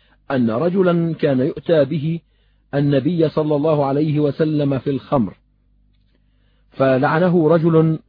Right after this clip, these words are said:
وقال: "ما أكثر ما يؤتى به". فقال النبي صلى الله عليه وسلم: "لا تلعنه، فإنه يحب الله ورسوله"، ولم يقتله بذلك.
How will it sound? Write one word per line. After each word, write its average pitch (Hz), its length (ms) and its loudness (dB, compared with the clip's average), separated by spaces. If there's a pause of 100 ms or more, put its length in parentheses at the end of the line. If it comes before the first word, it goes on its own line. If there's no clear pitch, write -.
وقال: 120 540 0 (520)
"ما 156 320 2
أكثر 175 360 0
ما 156 220 0
يؤتى 143 480 0
به". 135 140 0 (760)
فقال 151 480 -2
النبي 139 420 -2
صلى 139 280 -4
الله 127 360 -4
عليه 127 280 -4
وسلم: 127 540 -6 (400)
"لا 156 360 2
تلعنه، 139 640 -2 (460)
فإنه 156 640 0
يحب 147 320 -2
الله 139 380 0
ورسوله"، 127 580 -2 (560)
ولم 131 380 0
يقتله 123 440 -6
بذلك. 110 580 -10